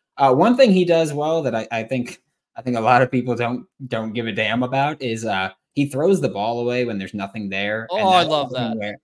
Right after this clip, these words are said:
Speaker 1: yeah,
Speaker 2: I
Speaker 1: that's
Speaker 2: love
Speaker 1: something
Speaker 2: that.
Speaker 1: where people are gonna be annoyed at, "Why'd you throw it away? Try to make a play. You're, you're athletic. Try to make a play."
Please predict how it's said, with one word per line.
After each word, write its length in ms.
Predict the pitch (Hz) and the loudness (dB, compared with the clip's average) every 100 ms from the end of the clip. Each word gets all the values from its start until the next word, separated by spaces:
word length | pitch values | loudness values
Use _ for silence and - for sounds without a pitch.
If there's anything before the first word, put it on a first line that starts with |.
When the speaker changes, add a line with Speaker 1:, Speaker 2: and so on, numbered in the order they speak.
| _ _ - | _ _ -4
Speaker 1:
yeah, 240 | 139 104 | 0 0
Speaker 2:
I 40 | 156 | 2
Speaker 1:
that's 80 | 156 | 2
Speaker 2:
love 140 | 147 | 0
Speaker 1:
something 180 | 180 170 | 0 -2
Speaker 2:
that. 60 | 147 | -2
Speaker 1:
where 180 | 139 - | -4 -2
people 280 | 233 226 202 | -4 -2 -2
are 80 | |
gonna 160 | 180 165 | -2 -2
be 160 | 151 151 | 0 0
annoyed 420 | 131 123 131 131 | 2 2 2 0
at, 100 | 139 | -2
"Why'd 280 | 226 269 247 | -2 -4 -6
you 60 | |
throw 260 | 240 233 226 | -4 -2 0
it 80 | 220 | 2
away? 400 | 226 226 208 170 | 4 4 4 -2
Try 220 | 202 208 | -4 -4
to 80 | 208 | -4
make 180 | 202 202 | -4 -6
a 60 | |
play. 320 | 196 208 202 180 | -6 -4 -2 0
You're, 220 | 151 147 | 0 0
you're 260 | 160 196 | 0 2
athletic. 580 | 190 196 196 180 175 139 | 4 2 0 0 0 -4
Try 200 | - 156 | -6 -6
to 40 | 160 | -4
make 160 | 143 | -8
a 60 | 135 | -8
play." 240 | 151 131 | -6 -6